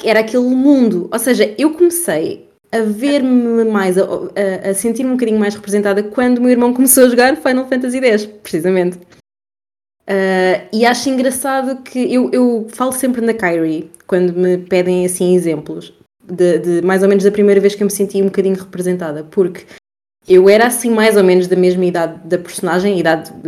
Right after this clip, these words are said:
expectável, não é, da personagem quando o jogo saiu, e ela era uma miúda, viver uma vida normal, com muitos sonhos, o sonho de sair dali, de ver o mundo,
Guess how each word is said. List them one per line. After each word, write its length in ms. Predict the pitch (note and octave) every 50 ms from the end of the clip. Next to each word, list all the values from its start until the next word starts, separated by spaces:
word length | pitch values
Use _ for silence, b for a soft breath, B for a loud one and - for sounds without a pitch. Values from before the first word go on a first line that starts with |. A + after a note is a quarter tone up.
| D#3 - -
expectável, 540 | - - - - D#3+ E3 - D#3 D#3 E3+ E3
não 100 | D#3 D#3
é, 80 | D3+ D#3+
da 100 | E3+ E3
personagem 440 | - - - F#3+ F3 E3+ D#3+ D#3+
quando 200 | D#3 - F3 F3
o 20 | E3+
jogo 200 | E3+ E3+ D#3+ E3
saiu, 420 | - - E3 D#3 D#3+ F3 A#3 A3+ B B B B B _ _ _ _ _ _ _ _ _ -
e 160 | A#3+ B3+ C#4+
ela 180 | C#4 A3+ F#3+ F#3+
era 300 | F#3+ F#3 F#3 F3+ F#3 F#3
uma 560 | F3+ F#3 F#3 F#3 F3+ F3 F3 E3+ E3+ E3 E3 -
miúda, 460 | F3+ G3 G3 G3+ A#3 B3+ F4+ G#4+ A#4
viver 280 | E4+ A3 G3 F3+ F#3 F#3
uma 320 | F3+ F#3 F3+ F3+ F3 F3
vida 280 | E3+ E3+ F#3+ F#3+ F#3 F#3
normal, 640 | F3+ F3 F3+ F#3 F#3+ F#3 G3 A3+ C4+ D#4 D4+ - - -
com 200 | - - G#3 G#3
muitos 440 | G3+ G#3 A3 A3+ A3+ A3 A3 - -
sonhos, 640 | - A3+ A3 A#3 B3+ C4 C4+ C4+ C4+ C4+ B3+ - -
o 60 | F#3+
sonho 420 | - - - G#3+ A3 A#3 A#3 A3+
de 60 | A3
sair 240 | A3 - A3 G3+ G3+
dali, 340 | F#3+ G3+ F#3+ F#3+ G#3+ B3 B3
de 80 | F#3 F3
ver 180 | F3+ G3+ G3
o 60 | F#3+
mundo, 500 | F#3 F#3+ G3 G#3+ A#3 B3 B3+ B3 C4 C4